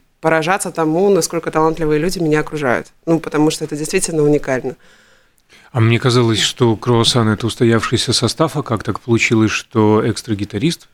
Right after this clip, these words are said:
Speaker 2: появился?
Speaker 1: Ну, э, скажем так, э, мы всегда стараемся, м, не держать себя в рамках, и мы всегда стараемся привлекать и других музыкантов тоже. Скажем так, у нас даже есть расширенный состав.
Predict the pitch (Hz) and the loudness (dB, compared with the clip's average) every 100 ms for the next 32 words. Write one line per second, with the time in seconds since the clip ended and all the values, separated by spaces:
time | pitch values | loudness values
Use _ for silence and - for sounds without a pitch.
0 | _ 143 131 127 - 123 104 _ _ _ | _ 2 4 2 0 -8 -16 _ _ _
1 | 220 285 330 311 - 190 170 160 - 214 | 2 6 6 4 4 2 2 0 0 0
2 | 233 208 214 175 - 147 143 156 156 175 | 2 2 0 0 -6 -6 -4 -4 -4 -4
3 | 160 185 170 143 135 127 - _ - 180 | 0 2 2 0 -2 -6 -12 _ -4 0
4 | 175 165 147 - 160 147 139 _ _ _ | 2 0 0 -2 -4 -6 -8 _ _ _
5 | _ _ _ - 156 151 147 147 151 147 | _ _ _ 2 4 6 6 4 2 2
6 | 160 214 220 214 175 180 190 - 165 165 | 4 6 6 4 2 0 0 0 -2 0
7 | 175 311 311 180 170 156 151 175 151 170 | 0 0 -2 -6 -4 -4 -4 -6 -4 0
8 | 156 151 165 165 151 147 - - 151 160 | 0 -2 -2 -2 -2 -4 -8 -6 -4 -2
9 | 160 151 147 156 220 208 175 160 160 147 | 0 -2 -4 -2 0 0 0 0 -2 -2
10 | 185 226 196 151 - 170 165 170 165 165 | 0 0 2 -2 -2 -2 -2 -2 0 0
11 | 160 160 165 175 175 190 151 151 160 - | 0 0 0 0 2 2 2 0 0 0
12 | 202 | 2